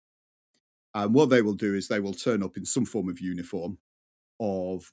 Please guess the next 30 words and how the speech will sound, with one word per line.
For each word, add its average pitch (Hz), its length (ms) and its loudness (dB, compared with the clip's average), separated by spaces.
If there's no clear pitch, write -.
wildly 113 800 4
de-, 92 180 -8
degrees 101 420 -4
of 92 60 -12
accuracy, 80 680 -10
almost 156 440 8
cosplayers. 95 680 -4
Uh, 92 280 -4
and 139 120 4
they 175 140 8
will 147 160 6
go 131 200 6
and 117 100 2
enjoy 110 580 2
a 104 300 0
day 104 320 -2
out 98 360 -4
at 90 480 -10
a 95 180 -6
Heritage 110 440 -2
Railway 95 400 -2
for - 80 -12
their - 140 -8
forties 98 360 -2
weekend, 92 500 -4
or 165 220 6
something 131 400 2
like 110 400 0
the, 101 560 -2
uh, 98 260 -4